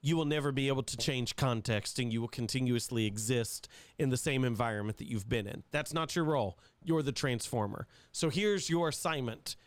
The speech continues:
is to ask simply this. Am I successful in one things, one thing, <laughs> one things? Am I successful in one thing, or am I able to be successful in all things? I really believe that a good leader can lead in an environment. A great leader can lead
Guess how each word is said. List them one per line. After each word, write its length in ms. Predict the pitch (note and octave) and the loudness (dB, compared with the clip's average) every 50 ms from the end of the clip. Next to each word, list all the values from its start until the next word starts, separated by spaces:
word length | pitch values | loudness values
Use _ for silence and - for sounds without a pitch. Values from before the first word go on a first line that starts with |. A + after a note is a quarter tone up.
| _ _ | _ _
is 140 | - D#3 A#2+ | -4 -2 -2
to 120 | - D3+ D3+ | 0 0 0
ask 200 | C#3+ C#3+ C3+ - | 0 -2 -2 -2
simply 300 | - D#3 C3+ D3+ D3+ D3 | -2 -2 0 0 0 0
this. 300 | C#3 D#3 C#3 A#2+ - - - - - - - | 2 0 0 0 -2 -6 -12 -18 -20 -10 -4
Am 160 | - C#3 C#3+ | 0 0 0
I 80 | D3+ E3 | 0 0
successful 640 | D#3+ - F3+ D3 - - F3 E3 - - E3+ D#3+ D#3 | -2 -4 -6 -4 -2 -2 -2 -2 -2 -2 0 0 2
in 120 | C#3 C3 | 2 2
one 240 | C3+ D3+ E3 F3+ F3+ | 2 0 0 0 -2
things, 540 | F3+ - F3+ F3 F#3 G#3 A3 A#3 - - - - _ - - | -2 0 -2 0 -2 -2 -4 -6 -6 -8 -8 -12 _ -10 -4
one 240 | C3 D#3 D#3+ F#3 G3 | -2 0 0 0 0
thing, 320 | - F#3+ F3+ F#3+ G#3+ G#3+ E3+ - | -2 -2 -2 -4 -4 -4 -4 -2
<laughs> 60 | - | 0
one 300 | - F#3+ C3+ C#3 C3+ C3+ | 0 2 2 2 2 2
things? 340 | - C#3+ C#3 D3+ E3+ - - - G3 F#3+ - - - - | 2 2 0 0 -2 -2 -2 -2 -2 -2 -2 -2 -2 0
Am 120 | D3 D#3 | 0 0
I 80 | D#3+ F3 | 0 -2
successful 580 | - - F3 - - F3 E3 D#3+ - D#3 C#3+ C3+ | -2 -4 -4 -2 0 0 0 0 2 2 2 2
in 80 | B2 B2 | 2 2
one 200 | C#3 E3 F#3+ G3+ | 2 0 0 -2
thing, 340 | - G#3 G3+ G#3+ A3 B3 - _ - - - - - - - _ _ | -2 0 0 0 -2 -4 -6 _ -20 -20 -20 -20 -20 -20 -20 _ _
or 160 | - E3 E3+ | 0 2 2
am 120 | E3+ F3 F3 | 4 2 2
I 140 | F3 F3+ - - | 2 0 0 0
able 300 | G#3 G#3 G#3+ G3+ G#3+ F#3 | 0 0 2 2 0 0
to 120 | - F3+ | 0 0
be 140 | D#3+ F3 E3 | 0 2 2
successful 640 | - - D#3+ - - - D3 C3+ - - C#3 B2 A#2+ | 2 0 -2 -2 0 0 0 0 -2 -2 0 2 2
in 100 | A2 G#2 | 2 2
all 140 | G2 F#2+ - | 2 0 -2
things? 500 | - - - - - - - - - - - _ _ _ _ _ - | -4 -8 -10 -8 -6 -6 -4 -4 -6 -8 -12 _ _ _ _ _ -2
I 40 | C3+ | 0
really 300 | B2 C3+ D#3 E3 F3 E3+ | 2 4 4 4 2 2
believe 320 | D#3 D#3+ D#3 D3 C#3+ C3+ | 2 2 4 4 4 2
that 140 | B2 B2+ A2+ | 2 0 0
a 20 | G#2+ | 0
good 300 | F#2+ F#2+ B2 D#3 F3+ F3 | 0 2 2 2 2 2
leader 240 | E3+ D#3+ D#3+ E3 | 2 2 2 2
can 240 | D3 - - B2+ A#2+ | 0 0 0 2 2
lead 240 | B2+ C#3 C#3+ D3 C3 | 4 4 4 4 2
in 180 | B2+ G#2+ G#2 - _ _ | 2 0 -2 -4 _ _
an 180 | - C3+ C#3+ C#3+ | -2 0 2 2
environment. 720 | C#3 B2+ B2 G#2+ A2 G#2 G2 G2+ - - - A2 - - - - - - _ | 4 2 2 2 2 0 0 -2 -2 -4 -6 -6 -8 -10 -12 -14 -20 -8 _
A 80 | - A#2 | -4 -4
great 400 | F#2+ F#2+ B2 C#3 D#3+ F#3 A3+ A3+ | -2 0 0 0 2 0 0 0
leader 220 | G#3 G3 G3 F#3+ | 2 2 2 2
can 260 | - - - D3 C#3+ | 0 0 -2 0 2
lead 300 | C#3+ D3 D#3 D#3+ D3+ C#3+ | 2 2 4 2 2 0